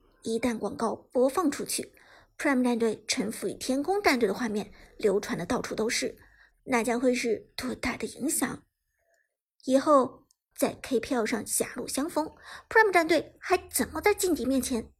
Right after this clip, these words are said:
抬起头来？老板伍兹直接冷哼一声，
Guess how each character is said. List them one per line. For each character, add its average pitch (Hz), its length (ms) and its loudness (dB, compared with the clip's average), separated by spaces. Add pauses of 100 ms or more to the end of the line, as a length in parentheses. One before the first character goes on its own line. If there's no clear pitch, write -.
抬 277 260 -6
起 - 300 -2
头 - 240 -6
来？ 330 340 -2 (1500)
老 302 200 2
板 320 240 2
伍 247 140 2
兹 269 340 0 (300)
直 196 240 2
接 220 120 2
冷 220 140 -2
哼 220 220 -4
一 - 60 -8
声， 208 360 -6